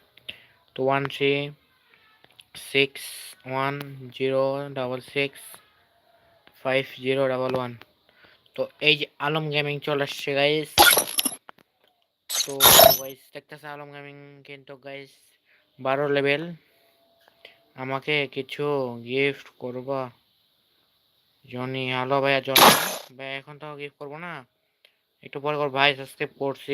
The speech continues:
thank you ভাইয়া সাবস্ক্রাইব করার জন্য আমাদের ভালোবাসার মানুষগুলো। তো ভালোবাসার মানুষগুলো, তোমরা একটু লাইক করে দিও, ঠিক আছে? লাইক। আর গাইস, আমার নিচে মাহি গেমিং যে লেখা আছে গাইস, পিন কমেন্টে দেখো গাইস, মাহি গেমিং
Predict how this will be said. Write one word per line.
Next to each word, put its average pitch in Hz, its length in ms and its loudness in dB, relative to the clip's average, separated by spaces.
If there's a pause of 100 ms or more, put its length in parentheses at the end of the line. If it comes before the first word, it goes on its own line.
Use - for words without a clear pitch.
(100)
thank 139 200 2
you 156 80 0
ভাইয়া 156 160 0
সাবস্ক্রাইব 143 340 -8
করার 156 140 0
জন্য 156 180 0
আমাদের 151 220 0 (220)
ভালোবাসার 139 400 -4
মানুষগুলো। 151 420 0 (840)
তো 156 140 4
ভালোবাসার 170 360 4
মানুষগুলো, 170 320 -2
তোমরা 175 160 0
একটু 170 140 -4
লাইক 156 200 4
করে 170 160 2
দিও, 165 120 2
ঠিক 160 160 4
আছে? 160 360 2 (120)
লাইক। 143 260 6
আর 143 220 2
গাইস, 156 220 2
আমার 160 160 2
নিচে 156 280 0
মাহি 156 280 -4
গেমিং 156 300 -2
যে 147 120 -2
লেখা 151 180 -2
আছে 156 140 -4
গাইস, 143 200 -4
পিন 156 160 -4
কমেন্টে 156 300 -2
দেখো 147 180 0
গাইস, 175 160 -2 (520)
মাহি 147 320 -2
গেমিং 135 440 -2